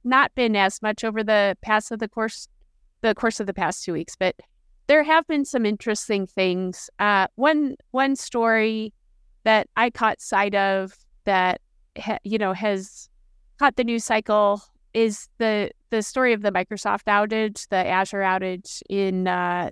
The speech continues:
the Australia East region. For practitioners and leaders, you know, for all you who listen who,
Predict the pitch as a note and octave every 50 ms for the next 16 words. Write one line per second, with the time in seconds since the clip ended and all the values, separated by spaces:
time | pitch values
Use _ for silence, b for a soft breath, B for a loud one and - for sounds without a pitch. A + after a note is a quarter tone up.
0 | - _ - G#3+ G3+ F#3+ F#3 F3+ - - - G3 F#3+ - - - A#3 A3 G#3+ G#3
1 | G3+ F#3+ F#3+ F#3 - G#3 G#3+ G#3+ G#3+ - - - G#3+ G3+ F#3+ F3+ E3 F3 E3 E3
2 | E3+ F3 F3+ - - _ _ _ _ _ _ _ _ _ _ _ _ _ _ -
3 | D4 C#4+ C#4+ C#4 - - - C#4+ C#4+ - - C#4+ C#4 - - C4 B3+ B3+ B3+ A#3+
4 | - - - - - - C4 B3 A3+ B3 B3 A#3 A#3 A#3 A#3 A#3 - B3+ B3 A#3
5 | G#3+ G#3+ - A#3+ A3 G#3+ G3+ - - - A3 A3+ A3+ A3 G#3+ A3 A3+ A3+ G#3+ G#3
6 | G#3 - - G3+ G#3 G3+ F#3 - A3 G#3+ G#3 G#3 G3